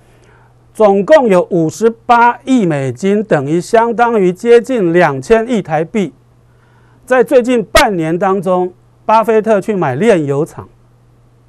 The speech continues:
这是全世界很知名的一个炼油厂。如果他看到的不是这一块的未来的一个趋势，他干嘛要花这么多钱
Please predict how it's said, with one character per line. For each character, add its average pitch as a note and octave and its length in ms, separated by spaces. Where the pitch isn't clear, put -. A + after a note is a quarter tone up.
这 G#3+ 100
是 A#3 40
全 G3 180
世 B3 160
界 A3 160
很 D#3 140
知 F#3 180
名 E3+ 140
的 D3 100
一 D3+ 40
个 D#3 60
炼 E3+ 140
油 C#3 140
厂。 B2+ 220
如 D4+ 280
果 G3+ 160
他 B3+ 160
看 B3+ 240
到 A#3+ 220
的 F#3+ 100
不 G3 200
是 A#3 100
这 A3+ 200
一 G3+ 100
块 G3+ 280
的 E3 160
未 A3+ 260
来 D3 200
的 D#3 160
一 E3+ 140
个 E3 80
趋 F#3 240
势， F#3 300
他 A#3 120
干 C#4+ 260
嘛 F3+ 240
要 F#3+ 180
花 B3 280
这 D4 260
么 F#3+ 160
多 G3 180
钱 C#3+ 400